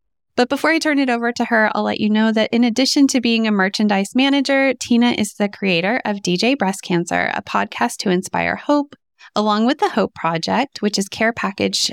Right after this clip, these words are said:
meets sharing your story in a traveling journal.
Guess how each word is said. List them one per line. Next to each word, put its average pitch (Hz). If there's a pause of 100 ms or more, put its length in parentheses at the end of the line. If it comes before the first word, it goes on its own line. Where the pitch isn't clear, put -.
(120)
meets 220
sharing 277
your 254
story 202
in 202
a 190
traveling 185
journal. 175